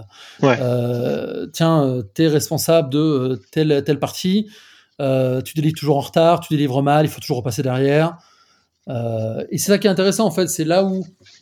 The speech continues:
Speaker 2: et moi je l'ai connu, hein, dans les bureaux, t'as quand même beaucoup de gens, euh, euh, ils font un peu semblant de bosser, euh,
Speaker 1: Ouais,
Speaker 2: quand
Speaker 1: ouais.
Speaker 2: le patron passe, on allume le, le, le,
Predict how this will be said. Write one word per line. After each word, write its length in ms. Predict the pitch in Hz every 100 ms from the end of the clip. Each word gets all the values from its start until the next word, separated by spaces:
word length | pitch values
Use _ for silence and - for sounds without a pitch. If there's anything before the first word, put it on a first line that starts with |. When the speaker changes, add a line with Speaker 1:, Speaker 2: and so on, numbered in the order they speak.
| _ _ _ _ _ - -
Speaker 2:
et 80 |
moi 140 | 151 156
je 80 | 147
l'ai 60 |
connu, 280 | 160 180 190
hein, 80 | 156
dans 80 | 139
les 100 | 127
bureaux, 320 | 139 151 165
t'as 140 | 139
quand 120 | 107
même 140 | 131 123
beaucoup 400 | 147 151 165 165
de 120 | 135
gens, 400 | 127 147 156 143
euh, 80 | 117 110 _ - - _ _ -
euh, 340 | - 135 139 135
ils 60 |
font 160 | 101 143
un 40 |
peu 120 | 135 147
semblant 260 | 151 143
de 60 | 139
bosser, 460 | 139 156 151 160 151
euh, 360 | 131 127 120
Speaker 1:
Ouais, 60 | 123
Speaker 2:
quand 80 | 135
Speaker 1:
ouais. 120 | 113
Speaker 2:
le 40 |
patron 280 | 107 - 139
passe, 260 | 147 151 147
on 100 | 135
allume 280 | 135 143 139
le, 280 | 135 127 135
le, 400 | 147 131 123 123
le, 300 | 123 120